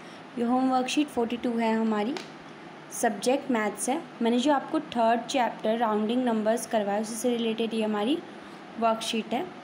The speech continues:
Exercise three point one में करवाऊँगी आपको। First, round off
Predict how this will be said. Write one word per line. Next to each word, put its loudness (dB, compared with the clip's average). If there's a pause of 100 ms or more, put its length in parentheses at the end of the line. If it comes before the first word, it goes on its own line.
Exercise 2
three 0
point 0
one 0
में 2
करवाऊँगी 2
आपको। -4 (600)
First, 2 (100)
round 4
off 2